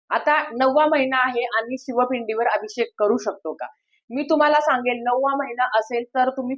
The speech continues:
फक्त सेवा करा, अभिषेक करू नका. सातवा, आठवा महिना असेल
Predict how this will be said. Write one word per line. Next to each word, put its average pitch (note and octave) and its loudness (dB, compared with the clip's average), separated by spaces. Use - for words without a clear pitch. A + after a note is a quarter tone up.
फक्त E4+ 0
सेवा B3+ 4
करा, E3+ 0
अभिषेक D#4+ 0
करू A#3 2
नका. F3+ -2
सातवा, C#4+ 2
आठवा B3 0
महिना A3+ -2
असेल G#3+ -4